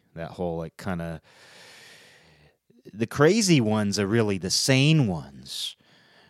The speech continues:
Although, I mean, honestly, at this point, I don't know that that's wrong. As much as that is a Hot Topic t-shirt or some sort of, uh, you know,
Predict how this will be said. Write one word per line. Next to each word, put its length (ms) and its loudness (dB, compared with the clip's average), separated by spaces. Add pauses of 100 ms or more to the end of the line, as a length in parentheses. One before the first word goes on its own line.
(100)
Although, 540 8
I 80 4
mean, 260 2
honestly, 480 0
at 80 -8
this 180 -4
point, 360 -8
I 80 -6
don't 180 -6
know 160 -4
that 140 -10
that's 240 -10
wrong. 480 -4 (1000)
As 140 -8
much 220 -2
as 100 -4
that 200 -2
is 140 -2
a 60 -4
Hot 340 0
Topic 460 -4
t-shirt 640 -6
or 120 -8
some 320 -8
sort 320 -8
of, 360 -10
uh, 320 -12 (1600)
you 200 -6
know, 380 -8